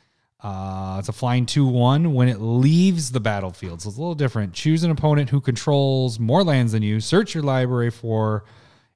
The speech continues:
a number of plains cards equal to the difference and reveal them. Put one of them onto the battlefield tapped and the rest into your hand. Then shuffle your library.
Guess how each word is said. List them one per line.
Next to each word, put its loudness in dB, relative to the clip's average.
a 2
number 4
of -2
plains 0
cards 0
equal -2
to -6
the -2
difference -4
and -2
reveal -2
them. -6
Put -4
one -4
of -4
them -2
onto -4
the -4
battlefield -4
tapped -8
and -6
the -4
rest -8
into -10
your -10
hand. -8
Then -4
shuffle -8
your -6
library. -8